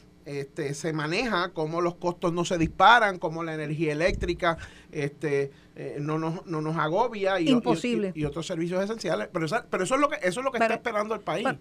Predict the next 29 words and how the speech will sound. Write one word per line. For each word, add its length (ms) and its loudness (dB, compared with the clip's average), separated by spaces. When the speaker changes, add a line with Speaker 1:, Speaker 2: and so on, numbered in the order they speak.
Speaker 2:
tengo 420 4
un 240 6
tema 280 6
que 100 0
vas 280 2
a 60 -12
tener 240 0
que 80 -2
abordar, 320 4
es 60 2
el 80 -2
tema 240 -2
de, 280 0
de 300 0
la 140 0
moratoria 640 0
a, 640 6
a 120 2
la 120 2
crudita, 580 0
entre 340 0
otros 280 0
temas 320 0
para 280 6
paliarlo. 460 4
Tengo 160 2
a 80 2
Carlos 260 4
Crespo, 540 0